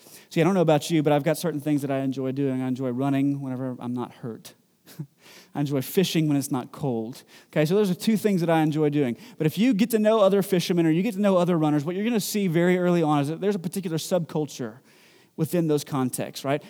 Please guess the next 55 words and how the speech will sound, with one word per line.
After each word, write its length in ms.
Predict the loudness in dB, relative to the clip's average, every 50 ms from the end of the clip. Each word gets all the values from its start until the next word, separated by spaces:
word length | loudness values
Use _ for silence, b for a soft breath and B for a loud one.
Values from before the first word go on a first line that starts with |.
| B B
With 80 | 0
all 100 | 2 4
these 160 | 4 2 2
fishermen, 300 | 0 0 0 0 0 0
they've 80 | 2 2
got 100 | 0 0
their 140 | 0 0 2
lingo, 560 | 2 2 2 2 4 4 4 6 6 4 4
and 80 | 2 2
they've 100 | 2 2
got 140 | 0 0
their 100 | 0 0
equipment, 600 | 0 0 2 2 2 2 2 2 0 0 0 0 0
and 100 | 0 0
they've 100 | 0 0
got, 220 | 2 2 2 0 B B B B B
you 60 | 2
know, 120 | 4 4 4
their, 300 | 4 4 4 4 2 0 B B B
all 120 | 2 2 4
their 140 | 4 4
accessories 640 | 2 2 2 4 4 4 4 4 2 2 4 4 2 2
that 80 | 2
go 120 | 2 2 2
along 280 | 4 4 4 4 4
with 100 | 2 2
that, 80 | 2 2
and 100 | 2 0
the 40 | -2
stores 320 | -2 2 2 4 4 4
that 80 | 2 2
they 100 | 0 0
shop 400 | 0 2 2 2 2 2 4 2
at. 120 | 2 2
There's 120 | 0 0
a 20 | 0 0
little 80 | 0
subculture 840 | 0 0 0 0 0 0 0 0 0 0 0 0 -2 -4 -4 -4 -4 B B B B
built 180 | 2 2 2 2
around 280 | 2 2 2 4 2 2
the 80 | 0
fishing 400 | -2 0 -2 0 0 0 0 0
industry. 580 | 0 0 0 -2 -4 -6 -8 -8 -8 -8 -8 -12 _ B B B B B B
And 80 | 2
then, 200 | 4 4 4 2 2
then 320 | 2 2 2 0 -4 -6 -2
runners 340 | 2 2 4 4 4 2 2
as 80 | 2 2
well, 160 | 4 6 6
they 100 | 6 6
got 140 | 4 2 2
their 160 | 2 4 4
own 260 | 4 4 4 2 2
lingo, 480 | 2 2 2 2 2 2 2 2 0 0
right? 300 | 2 2 2 2 0